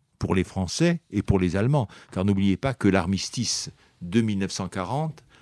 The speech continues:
a été signé le vingt-quatre juin dans la clairière de Rotonde, dans le même wagon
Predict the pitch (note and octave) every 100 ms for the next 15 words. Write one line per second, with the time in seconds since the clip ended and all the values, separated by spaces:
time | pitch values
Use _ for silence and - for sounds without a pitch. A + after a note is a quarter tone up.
0 | _ - G2+ G2 A2 G2 - G2+ G#2 G#2
1 | F2+ - _ _ F2+ F2 G#2 G#2 G2 F2+
2 | - G#2+ C3+ A2 E2+ - G2+ F#2 A2 G2
3 | E2+ D#2+ G2+ G2+ G#2+ A#2 C3 A#2+ - -
4 | - F2+ F2+ G#2 C3+ A2+ G#2 F2+ G2+